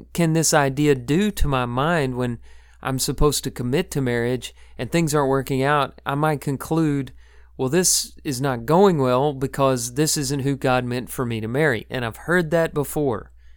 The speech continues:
"I'm getting a divorce and I'm marrying this other person because I was meant to be with her and not with her." Uh, what if you're in a job and you're just constantly second-guessing yourself? "I,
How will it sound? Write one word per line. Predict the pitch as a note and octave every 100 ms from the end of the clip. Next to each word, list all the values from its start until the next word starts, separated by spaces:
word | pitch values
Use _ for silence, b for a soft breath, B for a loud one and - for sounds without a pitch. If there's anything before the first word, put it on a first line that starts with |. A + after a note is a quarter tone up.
| - - - -
"I'm | C3
getting | C3 F3+ F3+
a |
divorce | D#3+ D#3 E3 D3+ - - - -
and | B2+
I'm | A#2+ B2
marrying | E3 E3 D#3
this | D3 -
other | D3+ C3
person | D3 C#3 D3 C3+ B2+ b b
because | B2+ C3+ A#2
I |
was | A2 B2
meant | E3 E3+
to | D#3
be | D3
with | D3 C3+
her | C#3 C3+ C3+
and | - A#2 A#2
not | C3 C#3+
with | C#3 B2+
her." | B2+ G#2 - - - - - - - - - - - - -
Uh, | C3 C3 A#2+
what | B1+ - - - C#3 F3+
if | E3+ -
you're | F3
in | E3+ D#3 D3
a | -
job | B2+ D3+ D3 C3+ A#2+
and | B2
you're | B2
just | B2+ -
constantly | D3+ D#3 D3+ C#3
second-guessing | B2 D#3 C#3+ C3+ C#3 C#3 C#3
yourself? | A#2 - B2 G#2+
"I, | - D3+